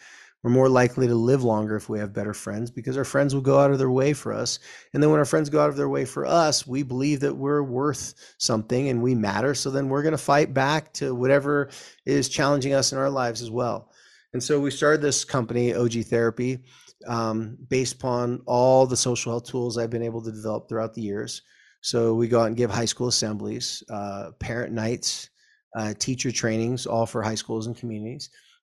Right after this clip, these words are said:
And then on top of it, we do business presentations and also break off into workshop groups. And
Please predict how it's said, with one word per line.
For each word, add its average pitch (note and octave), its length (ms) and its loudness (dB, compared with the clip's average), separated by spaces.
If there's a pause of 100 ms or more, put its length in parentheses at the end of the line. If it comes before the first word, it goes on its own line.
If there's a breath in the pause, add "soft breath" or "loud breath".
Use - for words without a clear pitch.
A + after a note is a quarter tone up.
And B2+ 120 -2
then B2+ 140 0
on A#2+ 120 -2
top A#2+ 240 -4
of C3 80 -10
it, C3+ 40 -14
we C3 120 -6
do B2 260 -4 (200)
business B2+ 300 -2
presentations A#2+ 880 -10 (340 loud breath)
and A#2+ 200 -2
also A2+ 440 -2
break A2 300 -4
off A2 280 -4
into G#2+ 160 -6
workshop A2 560 -6
groups. A2 420 -6
And G#2 460 -8